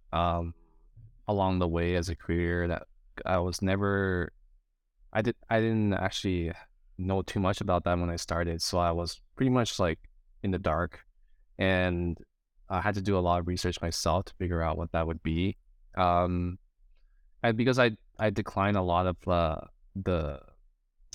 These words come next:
collaborations, like, um, I've also just had to, like, when I've actually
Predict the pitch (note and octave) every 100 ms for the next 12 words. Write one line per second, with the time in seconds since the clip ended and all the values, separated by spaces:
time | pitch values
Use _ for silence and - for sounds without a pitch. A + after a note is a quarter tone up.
0 | - A2 F#2+ F#2+ E2+ F2 A#2 C3+ D#3 -
1 | F2 E2+ - - - - - _ _ _
2 | _ - F#2+ F2+ E2+ E2 D#2+ - G2+ G2
3 | G2 - F2+ F#2 - F#2 F2+ F#2+ E2+ D#2+
4 | - F#2+ F2+ F2+ F2 - F2 D#2+